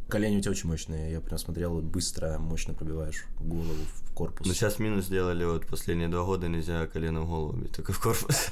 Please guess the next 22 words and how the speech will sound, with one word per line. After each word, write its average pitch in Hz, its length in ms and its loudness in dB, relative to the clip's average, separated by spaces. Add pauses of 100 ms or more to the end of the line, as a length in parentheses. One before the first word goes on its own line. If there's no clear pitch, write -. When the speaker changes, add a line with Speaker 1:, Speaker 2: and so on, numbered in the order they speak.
(220)
Speaker 2:
<laughs> - 320 0
Половина, 87 400 2
можно 82 180 2
сказать, 82 280 2
арсенала 82 400 2
моего 85 220 2
забрали 117 460 4 (280)
<laughs> - 260 -2
по 73 40 0
любителям. 80 600 2
Ну, 87 100 0
по 85 100 0
профикам, 82 500 0
если 78 200 -2
перейду, 80 360 0
там 78 180 0
уже 78 140 0
можно 78 260 0
будет 76 180 -2
коленем 78 380 0
в 78 40 -2
голову. 78 260 -2